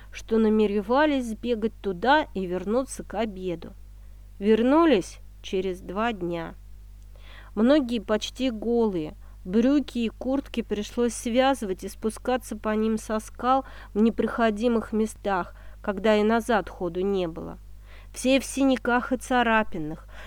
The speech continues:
замёрзшие и голодные, но живые. Все, хотя были моменты. Так вот, спас нас именно местный парень,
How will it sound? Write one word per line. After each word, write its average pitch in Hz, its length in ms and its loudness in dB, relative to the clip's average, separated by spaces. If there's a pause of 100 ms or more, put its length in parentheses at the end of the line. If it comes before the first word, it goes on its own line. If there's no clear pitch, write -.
(100)
замёрзшие 226 880 2
и - 20 -6
голодные, 208 720 2
но 202 260 0
живые. 185 760 -4 (280)
Все, 202 560 -2 (320)
хотя 226 400 0
были 202 340 2
моменты. 214 840 -2 (960)
Так - 220 -2
вот, 220 280 -2 (480)
спас 269 480 2
нас 254 320 2
именно 277 460 4
местный 233 480 0
парень, 175 500 -2